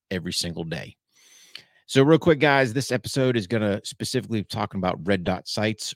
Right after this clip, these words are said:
Really, for my law enforcement officers, I need you guys to pay attention. If you have friends that are law enforcement officers, please share this episode with them. Uh, here lately, man, I'm seeing a whole bunch of just guys that don't know what they're doing. And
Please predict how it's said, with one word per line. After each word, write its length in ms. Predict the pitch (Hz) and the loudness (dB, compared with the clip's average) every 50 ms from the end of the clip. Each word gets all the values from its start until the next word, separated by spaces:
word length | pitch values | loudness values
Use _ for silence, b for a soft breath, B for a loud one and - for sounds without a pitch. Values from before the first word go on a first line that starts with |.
| _ - | _ -4
Really, 340 | 92 107 120 131 127 113 | 2 4 4 4 4 2
for 140 | - - 101 | 0 -2 -2
my 140 | 95 92 90 | -2 0 0
law 180 | 92 101 101 101 | 0 0 -2 -2
enforcement 440 | 90 - 104 95 82 - 90 87 | -4 -4 -6 -6 -4 -4 -4 -4
officers, 300 | 90 90 - - 82 78 - - | -4 -4 -4 -6 -6 -6 -6 -6
I 80 | 95 | -6
need 320 | 87 87 90 92 82 76 90 | -4 -2 -2 -2 -2 -4 -6
you 100 | 90 80 | -4 -2
guys 460 | 95 90 87 87 87 87 82 - - | 0 0 0 0 0 0 -2 -4 -6
to 100 | - - | -10 -8
pay 160 | - - 92 | -6 -4 -4
attention. 480 | 87 82 - 87 85 - - - 90 - _ _ b b b b b b - | -4 -4 -4 -6 -6 -6 -8 -12 -12 -16 _ _ b b b b b b -12
If 160 | 90 - - | -10 -4 0
you 80 | 92 98 | 0 0
have 160 | 90 - - | 0 0 2
friends 260 | - 113 117 117 104 | 2 2 4 2 2
that 140 | 110 107 110 | 0 2 2
are 20 | |
law 140 | 107 107 110 | 2 2 0
enforcement 420 | 107 - 117 113 101 - 107 107 | 0 -2 -2 -4 -2 -2 -4 -4
officers, 300 | 107 - - 107 101 - | -4 -4 -4 -6 -6 -6
please 580 | - - - 104 110 113 104 90 85 82 - - _ - | -8 -8 -6 -2 -2 -2 -2 -2 -4 -4 -6 -10 _ -8
share 380 | - - - - 104 101 101 98 | -6 -4 -2 0 0 0 0 0
this 220 | 92 90 - - | -2 -4 -4 -4
episode 540 | - 104 - - 92 - - 92 90 82 82 | -6 -6 -6 -6 -6 -6 -4 -4 -4 -2 -2
with 180 | 104 101 - - | -2 -2 -2 -4
them. 300 | 87 82 80 80 78 - _ b b b b b b b b b | -4 -4 -4 -4 -6 -8 _ b b b b b b b b b
Uh, 300 | - 98 95 90 90 101 110 | -2 0 0 0 0 -2 -4
here 320 | - - 117 123 143 160 151 | -6 -6 -2 0 2 2 2
lately, 340 | 135 139 143 143 - 110 104 | 4 2 2 2 0 -2 -2
man, 300 | 98 101 101 104 104 98 | -2 0 0 0 0 -2
I'm 160 | 101 113 117 | -4 -6 -6
seeing 560 | - - - 131 120 120 120 113 107 110 120 - | -8 -8 -6 -4 -4 -2 -2 -2 -2 -4 -6 -6
a 120 | 107 98 | -8 -10
whole 600 | - - - - - 123 123 123 127 131 131 123 | -10 -10 -12 -6 -4 -2 0 0 0 0 0 -2
bunch 360 | 104 98 123 120 117 - - | -2 -2 -2 -2 -2 -4 -6
of 100 | 98 90 | -8 -8
just 460 | 82 - 104 101 95 - - - - _ b b b b b b b - | -6 -4 -2 -2 -2 -4 -8 -12 -16 _ b b b b b b b -10
guys 400 | 90 - 110 110 117 139 147 127 | -6 -6 -4 -2 -2 -2 -2 0
that 200 | 131 131 - 107 | -2 -2 -2 0
don't 220 | 104 120 120 - - | -2 -2 -2 -2 -4
know 180 | 123 120 113 | -4 -2 -2
what 180 | 104 107 117 - _ | -2 -2 -4 -4 _
they're 120 | - 104 98 | -2 -2 -2
doing. 360 | 87 110 113 113 110 107 85 | 0 0 -2 0 0 -2 -4
And 220 | 104 104 107 - | -4 -6 -6 -6